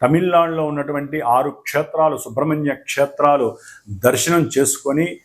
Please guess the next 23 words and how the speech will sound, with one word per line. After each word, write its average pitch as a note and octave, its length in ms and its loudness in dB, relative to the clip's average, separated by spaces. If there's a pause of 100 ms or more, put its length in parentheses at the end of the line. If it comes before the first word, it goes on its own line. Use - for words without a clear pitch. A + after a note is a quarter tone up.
(260)
ఎవరైతే D#3+ 640 4
గోత్రనామాదులు C#3+ 840 0
ఇచ్చి C3+ 440 -4
వారి C3 240 2
యొక్క A#2+ 220 -6
పేరు D3+ 340 2
నమోదు D3 360 -2 (140)
చేసుకుంటారో A#2+ 800 0 (260)
వారందరి C3+ 400 4
పేర్ల D3 360 0
మీద C#3 260 -2 (360)
ఆ C#3+ 80 2
యొక్క D3 240 -4
క్షేత్రాలకు D#3 640 0
వెళ్ళినప్పుడు C#3+ 640 -4
ఈ C#3+ 320 0
గ్రహాలకు D#3 420 2
సంబంధించి C#3+ 500 -6
జపము, D#3+ 580 -2 (360)
అట్లాగే D3+ 400 2
సర్పసూక్త D3+ 640 -2
జపాన్ని C#3 500 0 (160)
ఆచరించి, C3 720 -2